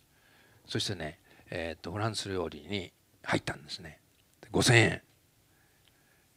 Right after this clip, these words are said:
これもね、どうしてあ-、あんだけ気が迷ったかっていうのはね、あの、考えられなかったですよね。そしてね、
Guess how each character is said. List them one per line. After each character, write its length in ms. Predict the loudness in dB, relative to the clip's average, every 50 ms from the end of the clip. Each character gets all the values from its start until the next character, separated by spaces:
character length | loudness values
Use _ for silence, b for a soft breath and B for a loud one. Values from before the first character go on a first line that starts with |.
| _ -4
こ 120 | 0 0
れ 60 | 2
も 140 | 2 2 2
ね、 160 | 2 0 0
ど 120 | 2 4 4
う 60 | 4
し 80 | 4
て 60 | 4 4
あ-、 280 | 2 2 0 -2 -2 -4 _ _
あ 120 | -2 0
ん 40 | 2
だ 80 | 2 2
け 100 | 0 0
気 180 | -2 -4 -2
が 120 | -2 -2 0
迷 140 | 2 0 0
っ 40 | 0
た 140 | -2 -4 -4
か 100 | -4 -6
っ 40 |
て 160 | -6 _ -10 -8
い 20 |
う 40 | -6
の 60 | -8
は 60 | -6
ね、 220 | -4 -4 -6 -6 -10 B B B B B B B B B B B -14
あ 100 | -12 -10
の、 120 | -10 -12 -12 -14 -18 -20 -20 _ _ _ _ _ _ _ _ _ _ _ _ _ _ _ _ _ _ _ _ _ _ _
考 140 | -6 -4 0
え 20 | 0
ら 60 | 2
れ 160 | 2 2 -2
な 80 | -4 -6
か 80 | -10 -14
っ 40 |
た 100 | -16 -16
で 80 | -16 -14
す 80 | -14 -16
よ 120 | -16 -16
ね。 160 | -18 -18 -18 _ _ _ _ _ b b b b b b b b b b b b b b b b 0
そ 120 | 2 4 4
し 60 | 4
て 80 | 4
ね、 220 | 4 4 4 2